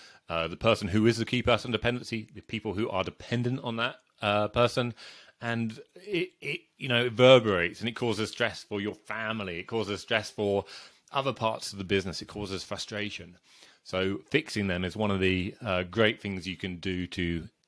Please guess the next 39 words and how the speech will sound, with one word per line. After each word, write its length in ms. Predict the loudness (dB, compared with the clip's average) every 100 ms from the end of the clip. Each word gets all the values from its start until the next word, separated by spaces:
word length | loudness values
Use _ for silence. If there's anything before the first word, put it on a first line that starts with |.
| -8
de-stress 500 | -8 -4 -4 -4 -6
your 160 | -4
business. 720 | -4 -2 -2 -2 -6 -6 -10 -14 -20 -20 -20 -20 -10
Uh, 280 | -6 -4 -2
and 160 | 0
we, 260 | 0 0 -2 -6
we 100 | -4
covered 320 | 0 0 0
some 160 | -4
of 100 | -4
the 80 | -6
steps, 540 | -4 -4 -4 -8 -10 -12 -12
uh, 220 | -6 -4 -4
how 160 | 0
you 160 | 2 2
can 140 | 0
document 420 | 0 2 2 0
that, 220 | 2 2 0 -8 -20 _ -4
test 360 | -2 -2 -4
it, 220 | -4 -6 -10 -20 -14
and 120 | -8 -4
then 160 | -2
manage 380 | 2 2 0 -6
it 140 | -8
to 80 | -8
make 200 | -10 -8
sure 220 | -10 -10
that 160 | -8 -8
it, 220 | -8 -8 -16 -20 _ _ -16
uh, 200 | -12 -4
really 240 | -2 -2
sticks 540 | -4 -6 -6 -6 -8 -8
and 120 | -8
that 80 | -6
you 100 | -8
can 140 | -8
scale 320 | -10 -8 -8 -8
this 200 | -10 -14
up. 180 | -16